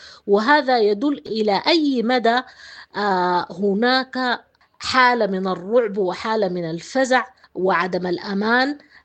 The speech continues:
آه، التي يعيشها المواطن. يعني لا يستطيع أحد أن يروي، آه، قصة معاناته، آه، خوفا من أن هذه القصة ربما، آه، تأتي له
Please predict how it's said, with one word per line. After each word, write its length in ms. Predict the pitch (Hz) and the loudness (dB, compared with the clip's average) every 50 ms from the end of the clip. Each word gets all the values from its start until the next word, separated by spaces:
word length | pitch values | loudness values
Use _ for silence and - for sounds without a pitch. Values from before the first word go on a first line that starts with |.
| _ - | _ -8
آه، 500 | - 196 196 185 185 180 170 - - 202 | -4 -2 0 2 2 2 0 -2 -4 -6
التي 600 | 202 202 202 220 269 294 294 - 285 285 285 294 269 | -4 -4 0 0 0 0 0 0 0 0 0 0 -2
يعيشها 1080 | - - 208 196 190 165 185 247 262 247 - - 254 247 220 240 240 240 233 - - | -2 0 0 0 0 0 -2 -2 -2 -2 -2 -2 -2 -2 -2 -2 -2 -2 -2 -2 -2
المواطن. 800 | 185 180 175 175 180 180 190 208 208 202 196 196 190 175 170 165 | -2 -2 -2 -2 -2 -2 0 0 0 0 0 -2 -2 -4 -4 -4
يعني 360 | 165 180 165 156 165 180 180 | -4 -6 -6 -6 -4 -4 -2
لا 200 | 190 226 240 269 | -2 0 0 2
يستطيع 720 | 262 240 226 233 - - 185 180 - 240 233 226 214 185 - _ - 240 | 2 0 -2 -4 -8 -12 -12 -8 -4 -2 0 0 -2 -2 -6 _ -8 -8
أحد 300 | 226 - 247 226 208 - _ - | -4 -4 -4 -4 -6 -8 _ -8
أن 160 | 202 190 185 190 | -6 -4 -4 -2
يروي، 800 | 202 226 254 269 311 339 330 294 285 262 254 262 254 277 277 277 _ - - - - _ - - | 0 2 4 4 4 4 2 0 0 0 0 0 0 -2 -2 -6 _ -20 -20 -20 -20 _ -8 -4
آه، 240 | 190 190 190 185 | -2 0 0 0
قصة 560 | 185 180 - 330 320 320 - - - 262 - - | -2 0 0 0 0 0 0 0 0 0 0 0
معاناته، 1040 | - 190 190 185 165 185 190 190 202 233 262 285 294 294 - 277 247 - 311 330 330 - - - - - - - _ - | -4 -4 -4 -2 -2 0 -2 0 0 2 2 2 2 0 0 -2 0 0 0 0 -2 -6 -12 -20 -20 -20 -20 -20 _ -4
آه، 260 | 254 254 247 247 247 247 | 0 0 2 2 0 0
خوفا 580 | - - - 349 370 359 349 - - 330 330 330 339 359 349 - - _ - | 0 0 2 2 4 2 0 0 0 0 2 0 -2 -6 -10 -14 -20 _ -4
من 220 | 208 214 214 202 - | 0 2 2 2 0
أن 280 | 190 214 214 202 202 | -2 -4 -4 -2 -2
هذه 480 | 208 220 262 262 262 247 240 220 196 202 | -2 0 0 0 0 0 -2 -4 -4 -4
القصة 500 | 180 180 - 240 254 - - - 202 185 | -4 -4 -4 -6 -8 -6 -4 -2 -2 0
ربما، 600 | 202 262 226 190 180 208 202 190 185 185 180 175 - - _ _ _ _ - | 0 0 -2 -2 -2 0 0 0 0 -2 -2 -4 -6 -14 _ _ _ _ -8
آه، 760 | - 185 185 180 180 180 170 175 175 170 170 165 165 165 170 | -4 0 2 2 2 2 2 2 2 0 0 0 0 -2 -2
تأتي 540 | 165 - - 247 - - 202 - 226 185 175 | -4 -4 -2 -2 -2 -4 -4 -4 -2 -2 0
له 180 | 180 196 208 | 0 0 -2